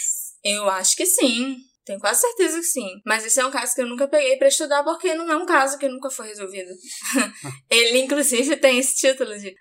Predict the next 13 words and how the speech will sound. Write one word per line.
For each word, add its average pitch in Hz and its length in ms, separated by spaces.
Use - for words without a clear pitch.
ó, 208 340
o 196 240
Unabomber. 208 640
Então, 214 600
o 285 200
quarto 330 400
suspeito 220 600
da 202 140
polícia 190 580
era 202 400
um 214 60
homem 202 180
chamado 190 540